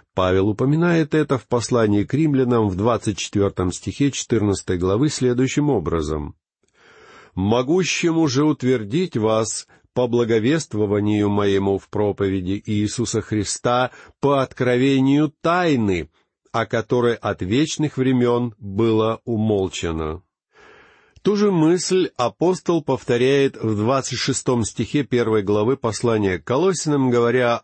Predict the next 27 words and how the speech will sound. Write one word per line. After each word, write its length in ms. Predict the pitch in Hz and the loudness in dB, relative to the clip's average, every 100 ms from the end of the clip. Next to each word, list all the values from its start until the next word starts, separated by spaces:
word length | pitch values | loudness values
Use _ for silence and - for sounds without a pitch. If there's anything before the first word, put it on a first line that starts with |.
| - | -4
о 220 | 110 104 | -4 -4
тайне, 680 | _ 123 156 156 131 104 92 | _ -2 0 2 2 2 0
сокрытой 720 | - 117 - 120 143 120 110 | 0 -2 -2 -2 0 0 0
от 160 | 104 104 | 0 -2
веков 460 | 101 131 131 - - | -2 0 -2 -4 -6
и 40 | |
родов, 680 | 101 95 87 107 147 170 - | -2 -2 0 0 0 -2 -4
ныне 520 | 101 104 127 170 165 | 0 2 2 2 0
же 160 | 143 107 | 2 0
открытой 640 | 98 - 98 107 - 107 | -2 -2 -2 0 -2 -2
святым 500 | - 101 - 98 87 | 0 -2 0 -2 0
его. 460 | 80 80 80 76 - _ _ _ _ _ - - - - _ _ _ _ - | -2 -2 -2 -4 -8 _ _ _ _ _ -20 -20 -20 -20 _ _ _ _ -2
Я 160 | 107 135 | 0 2
готов 440 | 160 180 156 - - | 2 0 -2 -10 -8
утверждать, 920 | 107 110 92 85 95 104 131 - - - | -2 0 0 -2 0 0 -2 -8 -10 -10
что 340 | - - 127 | -8 -2 -2
те 180 | - 185 | 2 0
люди, 380 | 135 110 117 151 | 2 2 2 -2
которые 460 | - 104 107 107 | -2 -2 0 2
настаивают, 720 | 104 107 - 156 147 95 85 80 | 2 0 -2 0 2 2 0 -2
будто 480 | 101 131 - 104 | -2 -4 -2 -4
церковь 640 | 92 - 147 135 - 85 - - _ _ - | -2 0 0 -2 -6 -8 -10 -20 _ _ -12
существовала 960 | - 131 - 127 - 110 107 143 113 90 | -4 -2 0 -2 0 0 2 2 0 0
даже 320 | 120 110 98 | 0 0 0
в 60 | |
Ветхом 480 | 90 120 - - 85 | 0 -2 -2 -4 -4
Завете, 600 | 80 95 170 180 - - | -4 -2 -2 -2 -4 -8